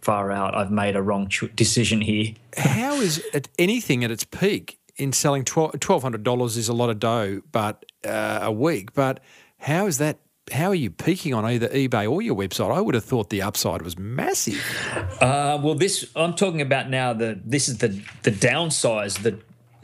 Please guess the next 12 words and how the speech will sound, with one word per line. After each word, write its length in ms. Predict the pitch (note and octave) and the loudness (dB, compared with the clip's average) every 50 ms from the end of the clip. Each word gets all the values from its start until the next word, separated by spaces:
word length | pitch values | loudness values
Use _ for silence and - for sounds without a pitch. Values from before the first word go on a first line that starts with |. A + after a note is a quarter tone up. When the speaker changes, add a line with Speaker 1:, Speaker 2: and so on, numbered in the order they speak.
| - B2+ - | -18 -12 -4
Speaker 1:
you 80 | - C#3 | 0 2
know, 100 | A#2+ A#2 | 2 2
the 140 | A2+ A2 A#2 | 2 2 2
worst 420 | A2+ A#2 C3 D3+ D#3+ D3 - - | 2 2 2 2 2 0 -2 -2
times 340 | - C3+ C3 B2 A#2 A2+ G#2+ | -2 -2 0 0 0 -2 -2
of 80 | A2+ G2 | 0 0
eBay 540 | A#2 B2 C3+ B2+ A#2 A2+ G#2 G#2 G#2 G#2 - - | 2 2 2 2 2 2 2 0 -2 -2 -4 -2
and, 500 | G#2+ G#2+ G#2 G#2 G#2 G2+ G2+ G#2 - - - _ - | -2 -2 0 0 0 -2 -2 -4 -6 -10 -16 _ -2
um, 540 | - A2+ G#2 G2+ G2+ G2 G2 G2 G2 F#2+ - - - | -2 0 0 0 -2 -2 -2 -4 -4 -6 -6 -2 0
Relax 340 | B2 A2+ A#2+ A#2 - - | 2 2 2 0 -2 -2
Me 80 | - A2 | -2 -2
Online. 560 | G#2 G#2 G#2 G#2 A2+ C#3 C#3+ C3 A2 G2+ G#2 | 0 0 0 0 2 2 2 0 -2 -2 -6